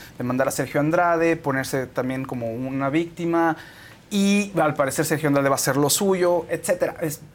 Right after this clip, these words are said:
vamos, guerra de estrategias ahorita para, de, para aclarar estos nudos, ¿no? Y para llegar a algún tipo de acuerdo. Ahora, Peso Pluma ayer <laughs> lanzó una colaboración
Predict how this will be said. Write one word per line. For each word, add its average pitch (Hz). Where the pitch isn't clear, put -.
vamos, 175
guerra 208
de 180
estrategias 160
ahorita 175
para, 147
de, 143
para 135
aclarar 147
estos 151
nudos, 143
¿no? 196
Y 127
para 123
llegar 131
a 135
algún 127
tipo 131
de 107
acuerdo. -
Ahora, 175
Peso 226
Pluma 202
ayer 190
<laughs> -
lanzó 170
una 202
colaboración 156